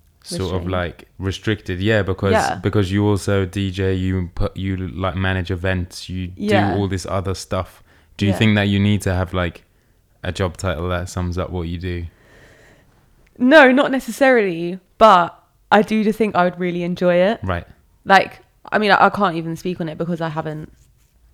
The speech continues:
Speaker 2: I, I have done it naturally in everything that I've done.
Speaker 1: Yeah.
Speaker 2: Um, but I haven't done it as a job title with someone
Speaker 1: Okay.
Speaker 2: paying me, being like, "You're an art director on this project." But because I do,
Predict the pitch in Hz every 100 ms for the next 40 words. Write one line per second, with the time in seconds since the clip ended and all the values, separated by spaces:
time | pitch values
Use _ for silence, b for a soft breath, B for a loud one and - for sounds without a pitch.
0 | _ 214 214 - 208 214 208 196 180 185
1 | 175 - 180 175 208 196 180 175 175 175
2 | 165 165 156 165 160 170 214 _ _ 98
3 | 90 - _ _ _ _ - 165 160 156
4 | 160 170 170 _ _ _ - 175 180 170
5 | 170 160 156 - - _ _ 165 151 151
6 | - - - - - 165 - 156 170 156
7 | 151 147 143 147 151 - _ _ 160 156
8 | 156 151 151 151 - 151 147 147 - 160
9 | - - - _ _ _ _ _ _ _
10 | _ - 180 160 - - _ _ _ _
11 | _ _ _ _ _ _ _ - 196 208
12 | 185 175 175 180 185 170